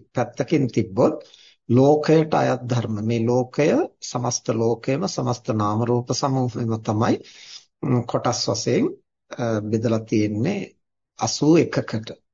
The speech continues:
දැන් එතකොට අපි මේ කතා කරන්නේ ඒවා පිළිබඳව. එතකොට අපි, ම්, සිත සහ චෛතසික පනස් දෙක පිළිබඳව කතා කරලා දැන් මේ රූප විසිඅට. එතකොට රූප විසිඅට කිව්වහම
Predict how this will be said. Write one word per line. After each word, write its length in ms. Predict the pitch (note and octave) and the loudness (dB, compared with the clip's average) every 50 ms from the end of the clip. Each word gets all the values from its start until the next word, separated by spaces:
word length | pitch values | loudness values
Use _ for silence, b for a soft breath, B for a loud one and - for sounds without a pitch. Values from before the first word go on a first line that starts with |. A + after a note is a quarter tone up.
| _ _ - - | _ _ -16 -10
දැන් 220 | D#3 C3 C#3 C3+ C3+ | -4 -2 0 0 0
එතකොට 240 | C3+ C3+ D3 - C#3 | 0 0 0 0 0
අපි 200 | B2 A#2 - C#3 | -2 0 -2 -2
මේ 160 | C#3 C#3+ C#3 | -2 -2 -2
කතා 360 | - - A2 - - B2 B2 | -4 -6 -6 -4 -4 -4 -4
කරන්නේ 420 | B2 - C#3 B2+ - D3 E3 E3+ C3+ | -2 -4 -2 -2 0 0 0 0 0
ඒවා 200 | A#2 A#2+ A#2 A2+ | 0 0 -2 -2
පිළිබඳව. 600 | - B2 A2 A2+ A2 G#2+ G#2+ G#2 G#2 A#2+ C#3 C#4 G4 A#4 B B B B B B B B B _ - | -2 0 2 2 2 0 -2 -2 0 0 2 2 2 0 B B B B B B B B B _ -4
එතකොට 460 | C3 B2 C3+ B2 - C3 B2+ - - - - C#4 C4 - - - | -2 -2 -2 -2 -2 -4 -4 -2 0 0 0 2 0 -2 -4 -4
අපි, 300 | - B2+ A#2+ - C#3 B2+ B2+ A#2+ A#2+ - - _ _ _ | -6 -6 -2 2 2 4 4 2 0 -2 -10 _ _ _
ම්, 220 | D3+ C3 B2 A#2+ A2+ A2+ | -8 -6 -4 -4 -4 -4
සිත 340 | A2+ - - D3+ - - - D#3+ | -4 -2 -2 -2 -2 0 -2 -2
සහ 300 | D3+ - - D#3+ C#3 C#3+ D3+ | -2 0 -2 0 0 0 -2
චෛතසික 540 | D3+ - C#3 B2 A#2 - A#2+ - - A#2+ - | 0 2 0 0 0 -2 -4 -6 -6 -6 -6
පනස් 320 | A#2 - A#2+ A2+ A2 A2 - - | -6 -4 -2 -2 -2 -2 -4 -4
දෙක 180 | - A#2 A2 A2 | -4 -4 -4 -4
පිළිබඳව 520 | G#2+ - A2 A2 A2 A2+ A2+ A2 A2+ A2 A2 | -4 -2 -2 0 0 0 2 2 2 0 0
කතා 340 | - A2+ A2+ - A2+ G#2+ G#2+ | -4 -8 -6 -4 -4 -4 -4
කරලා 240 | A2 - C#3+ F#3 F3 | -4 -2 -4 -2 -2
දැන් 160 | E3 D#3 D3+ | -2 -2 0
මේ 120 | D3 D3 | -2 -2
රූප 280 | D3 - C3+ C3+ C#3 - - | 2 2 2 2 2 0 0
විසිඅට. 540 | E3 D3+ C3+ A#2+ - C3 A2+ F#2+ - - - | 2 2 2 2 2 2 2 2 0 -6 -10
එතකොට 320 | - - A#2+ - - B2 A#2 | -12 -10 -6 -6 -4 -2 -2
රූප 260 | G#2 A#2 B2 B2 B2 - C#3 | 0 0 0 0 0 0 -2
විසිඅට 480 | A2+ G#2+ G#2 - - D3+ D#3 D#3 D#3 - | -2 -2 -2 0 0 0 0 0 -2 -4
කිව්වහම 520 | - - C3+ - G2+ G#2 A2 A2 G#2+ B2+ | -4 -2 -4 -4 -4 -4 -4 -2 0 2